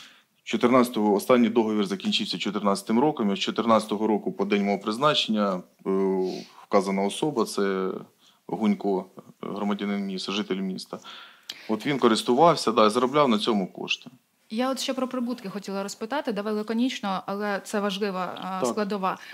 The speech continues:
Speaker 2: Про чотириста тисяч, які вдалося заробити, ну, на чотириста тисяч більше.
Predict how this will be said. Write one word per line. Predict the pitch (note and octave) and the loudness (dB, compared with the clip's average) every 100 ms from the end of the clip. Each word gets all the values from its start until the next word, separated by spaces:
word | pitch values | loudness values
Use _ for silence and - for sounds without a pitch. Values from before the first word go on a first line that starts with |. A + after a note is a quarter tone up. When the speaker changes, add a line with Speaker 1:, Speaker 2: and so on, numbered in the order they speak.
| E3 | -2
Speaker 2:
Про | D#3 A3+ A#3+ A#3 - | 0 2 2 0 -2
чотириста | - A3+ B3+ C#4 C#4 - A3+ G#3+ - - | -6 -4 -2 -2 -4 -2 0 2 0 -4
тисяч, | A3+ C#4 C#4+ A3+ - - | -6 -4 -4 -6 -6 -10
які | - G3+ - A3+ | -8 -8 -6 -6
вдалося | G#3+ G3+ G#3 A3+ A3 G#3 F3+ | -4 -4 -4 -4 -2 -2 -2
заробити, | F3+ G3+ G3 G3 G#3+ G#3+ | -6 -8 -6 -4 -4 -2
ну, | G#3+ G#3+ | -2 0
на | G3+ A3 | 4 4
чотириста | G3 F3+ G3+ F#3 F#3 | 2 -6 -6 -6 -8
тисяч | - G3 G3+ | -12 -10 -10
більше. | F#3 F#3 - | -8 -8 -8